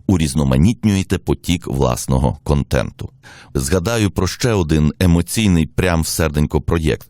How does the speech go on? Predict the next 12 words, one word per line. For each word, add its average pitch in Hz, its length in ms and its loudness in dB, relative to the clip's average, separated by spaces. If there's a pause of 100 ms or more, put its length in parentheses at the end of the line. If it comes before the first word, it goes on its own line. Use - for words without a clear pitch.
(100)
«Час 71 340 -2
історії» 87 580 0
з 76 100 -2
Іриною 71 380 2
Снітинською. 69 640 -2 (400)
Ірина, 85 520 2
тренерка 92 480 0
з 71 60 0
ораторської 67 540 0
майстерності, 92 800 -2 (200)
заснувала 78 720 0
Агрус 82 460 -2